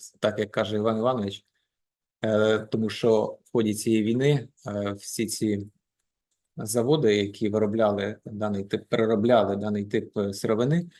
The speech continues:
вони були зруйновані в Україні, і по великому рахунку залишилося, е, одне чи два родовища, одне з них, е, тут. І тому тиск з боку, е, цього бізнесу,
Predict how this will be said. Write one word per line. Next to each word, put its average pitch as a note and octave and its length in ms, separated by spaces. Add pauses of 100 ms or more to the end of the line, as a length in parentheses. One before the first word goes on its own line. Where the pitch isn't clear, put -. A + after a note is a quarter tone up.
(180)
вони G#2+ 160
були A2+ 220
зруйновані B2 500
в A2+ 40
Україні, G2+ 360
і F#2+ 40
по F#2 100
великому A2 280
рахунку B2 340
залишилося, G#2 600 (360)
е, G2+ 200
одне A#2 320
чи A#2 120
два G#2+ 180
родовища, A#2+ 460
одне G#2+ 300
з A#2 60
них, A2+ 300 (120)
е, G#2+ 180
тут. G2+ 360 (320)
І - 40
тому B2 220
тиск - 540
з G#2 80
боку, G#2+ 600 (380)
е, G#2 640
цього G2+ 480 (600)
бізнесу, G#2+ 800